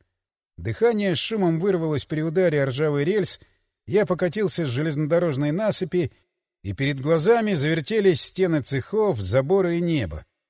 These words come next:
А потом в свои не слишком дружелюбные объятия меня принял сугроб заледенелого снега.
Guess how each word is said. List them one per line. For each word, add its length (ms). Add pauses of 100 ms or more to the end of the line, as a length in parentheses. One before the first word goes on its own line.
(240)
А 80
потом 340
в 40
свои 340
не 140
слишком 520
дружелюбные 680
объятия 540
меня 280
принял 400
сугроб 540 (320)
заледенелого 800
снега. 480